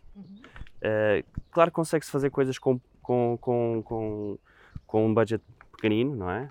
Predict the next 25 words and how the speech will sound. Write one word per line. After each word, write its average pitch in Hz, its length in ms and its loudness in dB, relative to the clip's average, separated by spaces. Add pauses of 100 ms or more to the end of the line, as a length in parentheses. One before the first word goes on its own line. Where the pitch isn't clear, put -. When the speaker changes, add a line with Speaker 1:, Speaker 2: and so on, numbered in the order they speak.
(100)
Speaker 2:
E 95 300 -4
fa-, 92 240 -4
fazer 101 240 -4
umas, 98 300 -4 (260)
algumas 101 260 2
validações 107 960 0 (320)
muito 107 220 0
pontuais 110 560 4
que - 100 -6
nos 104 360 -4
vão 107 440 -2
indicar 107 460 0
qual 123 260 4
é 120 60 4
que - 80 -8
é 117 40 2
o 107 40 -2
caminho 107 420 -4
certo 104 460 -2
a, 98 240 -4 (480)
a 101 80 -2
perseguir, 104 540 -4 (180)
não - 100 -8
é? 92 80 -6
Portanto, 95 600 -6